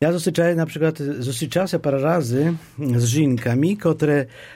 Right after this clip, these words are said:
byli niewierni swym, swoim człowiekom, nie fizycznie, nie cielesno,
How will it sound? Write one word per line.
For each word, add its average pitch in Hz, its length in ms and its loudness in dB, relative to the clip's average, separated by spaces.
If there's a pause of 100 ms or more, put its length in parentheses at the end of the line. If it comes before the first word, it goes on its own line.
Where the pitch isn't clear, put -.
(100)
byli 165 340 2
niewierni 156 840 2
swym, 139 520 -2
swoim 135 340 -2
człowiekom, 127 960 -4 (420)
nie 214 340 2
fizycznie, 92 840 -6
nie 180 200 -4
cielesno, 92 680 -8